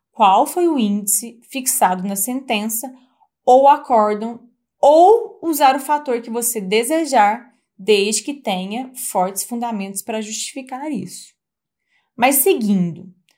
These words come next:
o cálculo da correção monetária é bem simples.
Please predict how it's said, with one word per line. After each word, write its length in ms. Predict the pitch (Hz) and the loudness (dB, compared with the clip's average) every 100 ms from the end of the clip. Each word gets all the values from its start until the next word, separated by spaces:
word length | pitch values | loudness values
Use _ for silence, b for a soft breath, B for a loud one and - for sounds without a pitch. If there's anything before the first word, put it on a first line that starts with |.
| _ _ | _ _
o 80 | - | -20
cálculo 520 | - 302 311 381 294 | -4 4 4 4 -2
da 100 | 214 | -4
correção 400 | 214 208 202 190 | -6 -8 -8 -8
monetária 580 | 190 185 185 247 220 - - | -8 -10 -6 0 0 0 -6
é 60 | |
bem 280 | 190 220 403 | -4 -4 -4
simples. 720 | - - 165 180 175 180 - | -4 -6 -8 -16 -18 -18 -20